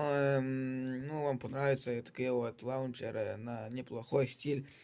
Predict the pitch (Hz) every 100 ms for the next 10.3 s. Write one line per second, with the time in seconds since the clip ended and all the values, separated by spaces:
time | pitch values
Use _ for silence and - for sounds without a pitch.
0 | - - - 117 120 120 135 139 120 117
1 | - 123 123 120 139 131 123 123 - -
2 | - 143 131 127 - 127 143 147 - 131
3 | 123 117 117 - 117 101 113 113 117 117
4 | 113 117 113 - - - - - 127 139
5 | 123 120 120 117 117 110 117 117 139 139
6 | 127 - 135 131 131 135 131 135 143 -
7 | 110 113 110 110 120 127 - 123 131 143
8 | 135 127 120 123 123 - 131 123 120 123
9 | 139 139 131 123 120 123 113 - 120 117
10 | 113 110 107